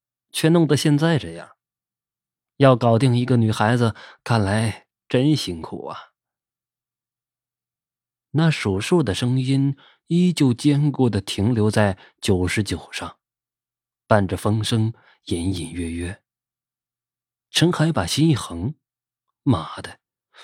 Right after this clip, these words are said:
不就是遇到一个不会数数的人吗？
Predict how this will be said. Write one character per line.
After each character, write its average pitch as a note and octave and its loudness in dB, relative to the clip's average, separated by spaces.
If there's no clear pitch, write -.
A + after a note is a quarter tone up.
不 F3 4
就 F3+ 4
是 C#3 2
遇 D#3 4
到 G#2 2
一 G2+ -2
个 A2 -4
不 B2 -4
会 A#2+ 0
数 F2 -6
数 C3+ 0
的 F#2 -10
人 - -18
吗？ F2+ -16